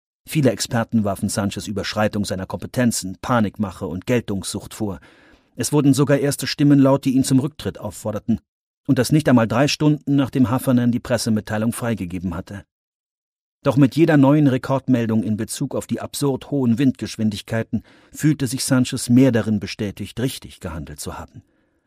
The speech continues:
Emily war kein gewöhnlicher Hurrikan und deswegen auch nicht mit gewöhnlichen Maßstäben zu beurteilen.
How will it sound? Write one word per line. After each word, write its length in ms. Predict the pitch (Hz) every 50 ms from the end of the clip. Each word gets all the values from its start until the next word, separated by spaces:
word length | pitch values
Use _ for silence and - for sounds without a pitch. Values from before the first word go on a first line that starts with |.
| _ -
Emily 420 | 143 151 143 135 131 127 127 107
war 160 | 127 135 131
kein 260 | - - 101 95 92
gewöhnlicher 640 | 87 98 90 85 107 110 110 98 90 85 - 98 85
Hurrikan 480 | 87 98 95 90 85 - - 92 82 - - _ _ _ _ _ _ _ _
und 120 | 110 92
deswegen 380 | 107 104 - 110 107 104 107 107
auch 100 | 101 87
nicht 320 | 104 120 131 - - -
mit 160 | 135 120 -
gewöhnlichen 640 | - 123 104 104 117 123 113 104 101 92 - - 101
Maßstäben 520 | 104 104 101 - - - 107 101 101 101
zu 120 | - - 107
beurteilen. 560 | 98 131 131 135 - - - 76 - - -